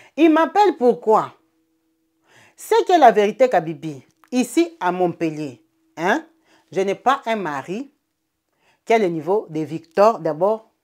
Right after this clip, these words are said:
sentimentalement. J'aimais beaucoup Victor. Victor, je l'aimais naturellement. Il n'y a pas un homme qui me convainc plus que Victor. Et puis Victor, c'est le papa de mes trois premiers enfants. C'est moi qui lui ai poignardé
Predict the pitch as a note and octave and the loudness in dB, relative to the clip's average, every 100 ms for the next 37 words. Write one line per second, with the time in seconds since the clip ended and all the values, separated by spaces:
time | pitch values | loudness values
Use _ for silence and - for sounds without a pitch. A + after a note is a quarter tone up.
0 | _ - - G#3 E3 E3+ D#3 D3 C#3+ C3+ | _ -6 -2 -2 -2 -6 -6 -6 -8 -6
1 | D3+ F3+ D#3 C3 D3 F3 G#3+ F3 C#3 D#3+ | -8 -8 -12 -10 -6 -4 -4 -4 -6 -6
2 | A#3+ F3 D#3+ A3 A3+ - D3 A3+ D4 F4+ | -8 -10 -6 -4 -4 -6 -6 -2 2 2
3 | F#3 E3 E3+ G#3 B3 _ _ _ _ F3+ | 2 -2 -2 -4 -8 _ _ _ _ -4
4 | F#3+ F#3 F#3 E3 F3 C#3 - _ _ _ | -2 0 0 0 -2 -8 -12 _ _ _
5 | _ _ _ _ _ _ _ G#3 B3+ B3+ | _ _ _ _ _ _ _ 0 2 4
6 | B3+ F#4 C#4+ C#4+ A#3+ B3 D4+ - A3 G#3 | 4 2 2 0 2 2 2 -2 -4 0
7 | G#3 G3 A3+ B3 G#3+ - E3 C#3 - - | 2 2 0 -2 -6 -6 -6 -6 -12 -14
8 | B2 - _ - F3 D#4+ G3 - E4+ - | -14 -16 _ -6 -2 -2 -2 -2 -2 -2
9 | F#3 - G#3+ G#3 G4 D4 G3 F3+ A3 B3+ | -6 -2 -2 0 0 0 -2 -4 2 2
10 | B3 F#3 F3 D3 C3+ B2 - G#2 - F#3+ | 2 -4 -4 -6 -10 -16 -20 -20 -8 -6
11 | G3+ D4 G#3 F#3+ G#3+ _ F#3+ G3 F#3+ F3 | -4 -4 -4 -4 -6 _ -4 0 2 0
12 | E3+ D#3+ G3+ | -4 -4 -4